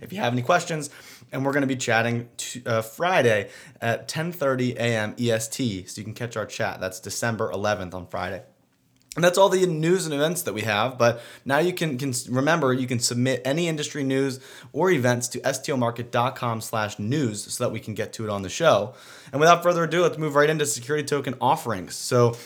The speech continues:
our only security token update is actually more of a cryptocurrency related piece of news than it is security token related,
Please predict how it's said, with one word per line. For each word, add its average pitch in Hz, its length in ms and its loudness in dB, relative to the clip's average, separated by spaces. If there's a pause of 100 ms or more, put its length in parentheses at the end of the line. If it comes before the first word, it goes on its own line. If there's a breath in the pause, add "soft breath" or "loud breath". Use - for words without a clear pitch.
(140 loud breath)
our 131 120 0
only 190 240 2
security 180 440 -4
token 151 340 0
update 107 560 0 (240 loud breath)
is 127 80 -4
actually 165 300 0
more 165 180 0
of 139 80 0
a 120 60 -2
cryptocurrency 127 800 -4
related 113 400 0
piece 123 240 -6
of 104 120 -8
news 113 340 -2
than 113 180 0
it 110 40 -2
is 110 180 -2
security 190 440 -2
token 160 260 -4
related, 143 400 0